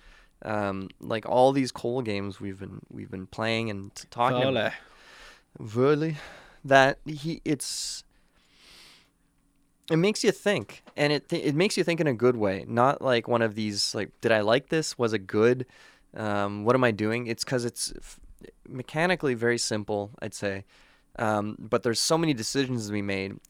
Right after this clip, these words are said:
Speaker 1: and you're, you're all working together against each other, but together <laughs> against each other. And
Speaker 2: Yeah.
Speaker 1: that's what made it so much fun. I love the com-, the, maybe it's not strictly this, but the competitive co-op, I think, is the great,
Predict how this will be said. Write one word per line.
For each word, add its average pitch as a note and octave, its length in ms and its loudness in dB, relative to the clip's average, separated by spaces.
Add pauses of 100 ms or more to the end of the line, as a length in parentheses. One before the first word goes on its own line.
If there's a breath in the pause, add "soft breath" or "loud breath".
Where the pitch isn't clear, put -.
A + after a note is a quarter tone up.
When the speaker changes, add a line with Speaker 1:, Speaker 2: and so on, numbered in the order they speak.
Speaker 1:
and C3 500 2
you're, G#2+ 380 2 (160)
you're A#2 240 2
all D3 400 8
working C3+ 500 4
together A2+ 540 4
against D3 420 6
each B2 180 0
other, A2 320 6
but G#2+ 360 2
together B2+ 600 8
<laughs> - 100 -6
against G2 320 -4
each G2+ 160 -10
other. F2+ 240 -4 (460 soft breath)
And A#2 120 -4
Speaker 2:
Yeah. A#2 40 -2
Speaker 1:
that's C#3 200 0
what D#3 120 2
made C#3 180 4
it C3 80 -2
so C#3 200 2
much C#3 200 0
fun. C#3+ 200 4
I A2 100 6
love B2+ 320 6
the D3+ 60 0
com-, C3 220 -6
the, A#2 400 -4 (320)
maybe D#3 440 -2
it's - 260 -8
not A2+ 160 -4
strictly D3+ 340 -2
this, D#3+ 220 0
but - 100 -8
the - 80 -6
competitive C#3+ 420 0
co-op, A2+ 360 2
I G#2 40 -2
think, G#2 180 -8
is G2+ 120 -10
the G#2 100 -10
great, G#2 420 -2